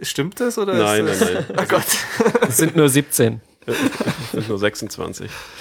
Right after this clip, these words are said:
Speaker 2: Nee, ich hab, äh, glaub ich,
Speaker 1: <laughs>
Speaker 2: zwei, zwei hab ich, nee, drei hab ich momentan fest dran.
Speaker 1: Aha.
Speaker 2: Und, äh, ich hab irgendwann aufgehört, mir dreieinhalb Zoll Platten zu kaufen, weil mir ist das einfach zu blöd mit dem Stromkabel und so.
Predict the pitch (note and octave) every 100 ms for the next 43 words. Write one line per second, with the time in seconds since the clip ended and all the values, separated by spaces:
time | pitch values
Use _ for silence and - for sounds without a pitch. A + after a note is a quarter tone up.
0 | - - - A2+ A2+ C3 B2+ - A2+ A2+
1 | A2 - A2 - D3 F3 - - C3 E3+
2 | E3 - D#3+ E3+ D#3 D3+ D3+ - - _
3 | A2+ G#2+ C3 E3 E3 D3+ C#3+ C#3 C3 B2
4 | D#3 - - F3+ A3 - _ _ - -
5 | - - C#3 D3 B2+ C3 B2+ A#2+ - -
6 | - A#2 A#2 A2+ - A#2+ A#2 C3 C3 B2+
7 | - - B2+ C3 - B2+ A#2+ A#2 - B2
8 | C3+ C#3 - - C#3 - C#3 C3+ - -
9 | A#2+ B2 A2+ A2 A#2 - A2 A2 - -
10 | - G#2 G2+ - G#2 A#2 A#2+ A2+ G#2 -
11 | C3 C3+ C3 A#2+ A2+ A#2+ A#2